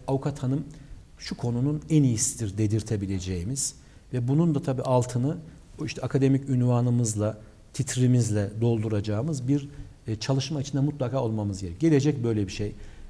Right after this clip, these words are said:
Ve, e, bilişim sistemleri konusunda özellikle yapay zeka bu konuda avukatlık mesleğini hem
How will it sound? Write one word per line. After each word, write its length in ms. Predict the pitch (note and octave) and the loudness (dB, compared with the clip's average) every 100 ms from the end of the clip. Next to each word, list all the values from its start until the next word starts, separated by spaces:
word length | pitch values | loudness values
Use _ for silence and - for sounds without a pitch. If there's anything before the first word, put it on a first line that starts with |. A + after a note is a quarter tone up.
| - | -12
Ve, 300 | A#2+ D#3+ F3+ F3 - - - - | 2 2 2 -2 -10 -18 -20 -4
e, 280 | C3 B2 B2+ | -2 2 4
bilişim 360 | D#3 D#3 F#3 | 4 4 2
sistemleri 760 | D#3 D3 - D3+ D3 C#3+ C#3+ C#3+ | 0 0 0 2 2 4 2 0
konusunda 540 | C3 B2 A#2 A2 G#2 | -2 -2 -2 -4 -4
özellikle 440 | A#2 C#3 C#3 C#3 C3+ | 0 2 2 0 0
yapay 320 | C3+ D3 C#3+ | 2 2 2
zeka 600 | C3 C#3 C#3 C3+ - - - - | 2 0 0 -2 -4 -14 -20 -8
bu 120 | B2 | -6
konuda 480 | B2 C#3 C3+ C3+ B2+ - - - - | 0 2 2 2 -2 -10 -20 -16 -4
avukatlık 540 | A#2+ D3 C#3 D3+ D3+ | -2 -2 -2 -4 -2
mesleğini 580 | C3 B2+ - C#3 C3+ B2 | 0 0 0 2 2 2
hem 280 | A#2 D#3+ | 2 0